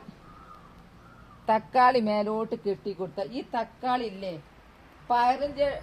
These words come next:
ചെടി ഇങ്ങനെ വള്ളിയെ മേലോട്ട് പോകും പോലെ അത്ര അങ്ങോട്ട് ഉയരത്തിലെത്തൂലെങ്കിലും തക്കാളിക്കും വേണോ നല്ല വള്ളിയായിട്ട് വരുന്നുണ്ട്. ഞാൻ എത്ര വട്ടം കെട്ടിക്കൊടുത്തെന്നറിയോ? ഈ തക്കാളി ന-, നിലം തൊട്ടൂടാ, നിലം തൊട്ടാ അത് ചീഞ്ഞു പോകും. ദാ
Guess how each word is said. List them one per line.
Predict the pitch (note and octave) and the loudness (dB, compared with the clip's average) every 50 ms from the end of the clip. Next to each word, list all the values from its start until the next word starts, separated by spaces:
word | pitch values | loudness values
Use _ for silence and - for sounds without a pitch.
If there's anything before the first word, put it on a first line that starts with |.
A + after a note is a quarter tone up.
| - - - | -12 -12 -10
ചെടി | - C4+ C4+ C4+ C#4+ B3+ | -8 -8 -8 -8 -8 -10
ഇങ്ങനെ | A3+ B3 B3 B3+ C4 B3+ A#3 A#3+ | -12 -10 -8 -4 -4 -2 0 0
വള്ളിയെ | A#3 A#3 A#3 A3 C4 C4+ B3+ A#3+ | 0 -2 -2 -4 -4 -4 -2 0
മേലോട്ട് | B3 B3 B3 B3+ C4 G3+ - - B3+ | 0 0 0 0 -4 -6 -6 -6 -6
പോകും | B3 B3 B3 A#3 A#3 | -6 -6 -6 -6 -6
പോലെ | A#3+ B3+ B3+ B3+ B3+ C4 A#3 A3 | -4 -2 -2 2 2 4 4 4
അത്ര | - - - - - D#4 D#4 D4+ | 2 -2 -8 -12 -4 -2 0 0
അങ്ങോട്ട് | D4+ D4 D4 D4 D4 D4+ C#4+ | 0 0 -2 -4 -4 -4 -6
ഉയരത്തിലെത്തൂലെങ്കിലും | C4+ C4 C4+ C4+ - D4+ B3+ C4 B3 B3 - B3+ B3+ A#3+ A#3+ A#3 A3+ A#3+ B3+ A#3+ - A#3 | -4 -4 -6 -6 -8 -8 -6 -6 -6 -6 -8 -10 -10 -10 -10 -10 -10 -12 -10 -6 -4 -4
തക്കാളിക്കും | A3 A3+ - C4 C#4 C#4 C4 C4 - D4 C4+ A#3 A3+ | -4 -4 -4 -2 -2 -2 -2 -6 -10 -12 -6 -2 0
വേണോ | A3+ A3+ A3 G#3+ G3 F3+ - - - - - - - G3+ | 0 2 0 0 -4 -6 -8 -10 -16 -20 -20 -16 -12 -10
നല്ല | G#3+ A3 A3 A3 A3+ A3+ A#3+ A#3 | -8 -8 -8 -8 -6 -4 -2 -2
വള്ളിയായിട്ട് | A3+ G#3 G#3 A3 A#3 B3+ B3+ A#3+ B3 B3 G#3+ A3 | -2 -2 -4 -6 -8 -6 -6 -6 -6 -6 -8 -8
വരുന്നുണ്ട്. | G3+ F#3 F#3 G#3 G#3+ G3+ F#3 F3 E3+ E3+ - - - - - - - - | -8 -8 -8 -10 -10 -8 -8 -8 -8 -8 -10 -12 -16 -12 -10 -8 -8 -8
ഞാൻ | - A3 A#3+ A#3+ | -8 -8 -8 -8
എത്ര | A#3+ - - - C#4 C#4 C4 B3 | -10 -12 -14 -6 -2 -2 0 0
വട്ടം | A#3 - - A#3 G#3+ - | -2 -2 -4 -6 -6 -6
കെട്ടിക്കൊടുത്തെന്നറിയോ? | G#3+ G#3 - - A#3 - A3 G#3+ D#3 - G#3 G3 F#3+ F3+ E3 D#3+ D#3+ D#3 D3 D3+ E3 - - - - - - - - - - - - - B3+ | -8 -8 -8 -10 -8 -8 -8 -8 -8 -8 -10 -10 -8 -8 -6 -6 -6 -8 -8 -12 -16 -18 -20 -20 -20 -18 -18 -16 -16 -16 -18 -20 -20 -16 -14
ഈ | C4+ C#4+ C4+ C4+ | -12 -6 -2 -2
തക്കാളി | C4 C4 - - C#4 C#4 C#4 C#4+ C#4 C#4+ C#4+ A#3+ A#3 | -2 -2 -4 -2 2 2 2 2 2 -4 -10 -6 -2
ന-, | A3+ A#3 - - - - - G#3+ | -2 -2 -2 -4 -10 -14 -8 -2
നിലം | B3 C4+ C4+ C#4 C4+ C#4+ | 0 0 0 0 0 -2
തൊട്ടൂടാ, | C#4 B3 - - G3 F3+ E3+ D#3 - - - - - - A3+ | -2 -4 -4 -6 -8 -8 -8 -8 -10 -12 -14 -16 -14 -6 -4
നിലം | A#3 A#3 C4 C4 C4 | -2 -2 -2 0 0
തൊട്ടാ | C4 A#3+ - B3 A3+ | 0 0 0 0 -2
അത് | - - - - | -4 -6 -10 -10
ചീഞ്ഞു | - G3 G3 G3+ G#3 G#3+ G#3 - | -10 -10 -8 -8 -6 -6 -6 -4
പോകും. | - D3+ D3+ - - - - - - | -4 -4 -4 -6 -8 -12 -12 -8 -8
ദാ | F#3+ | -6